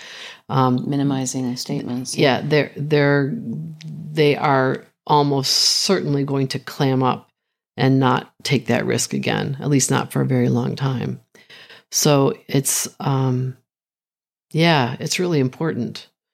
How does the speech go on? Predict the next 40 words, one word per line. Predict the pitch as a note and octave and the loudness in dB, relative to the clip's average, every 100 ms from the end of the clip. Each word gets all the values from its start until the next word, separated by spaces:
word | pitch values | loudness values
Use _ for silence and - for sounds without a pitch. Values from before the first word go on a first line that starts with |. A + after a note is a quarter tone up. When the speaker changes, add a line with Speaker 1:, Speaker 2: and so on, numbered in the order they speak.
| _ _ _ | _ _ _
Speaker 1:
but | D#3 D3+ | 2 2
it's, | C#3 - | 2 0
it's | B2+ D#3 - - - - _ - | -2 -2 0 -2 -4 -10 _ -14
Speaker 2:
It | - | -4
cannot | F3+ E3 D3 | 0 2 0
be | D3 C#3+ | -2 -2
overstated. | C3+ B2+ - - A#2 A2+ - | -2 -4 -6 -6 -6 -8 0
Speaker 1:
Yeah, | D#3 B2 F#2 - | 2 2 0 -8
it | - | -2
cannot | F3+ F3+ F3+ | 0 0 0
be | F3 | 0
overstated | D3 - D3+ C#3 | 0 2 2 2
how | C3+ | 0
important | B2 C#3+ A#2 | 0 -2 0
it | |
is | A#2 | 0
to | - | -2
believe | - C3 B2 | -2 0 2
someone | - D3 C#3 | 0 -2 -2
when | C3+ | 0
they, | B2+ A#2+ - | 0 -2 -2
when | C#3 | 2
they | B2+ | 2
disclose | B2 - - B2 A#2+ | 2 0 0 0 0
that | B2 | 0
they're | A#2+ B2+ | 0 0
being | B2 B2 | 0 0
harmed | B2+ B2 B2+ A2 | 0 0 0 -4
by | - | -2
someone | B2+ B2+ B2+ B2 | 0 0 -2 -2
else. | - G2 - - - _ _ _ - - - - - _ _ _ _ _ - | -4 -4 -4 -4 -10 _ _ _ -20 -20 -20 -20 -20 _ _ _ _ _ -8
But | C#3 D#3 - | 0 2 2
it, | D#3+ - | 0 -2
it | C#3 D#3 | -4 -2
just | - E3+ - | 0 0 -2
is, | B2 D3+ C#3+ C3+ - | 0 2 4 2 -2
um, | - C3 C3 B2+ B2+ _ _ _ _ _ _ _ _ _ _ _ - - - - _ _ | -4 -2 -2 -4 -6 _ _ _ _ _ _ _ _ _ _ _ -20 -20 -20 -20 _ _
it | E3 D#3+ | 2 2
again | D#3+ F#3 F3 | 4 4 2
highlights | D#3+ F3 F3 E3+ C3 B2 - | 0 0 0 2 2 2 -4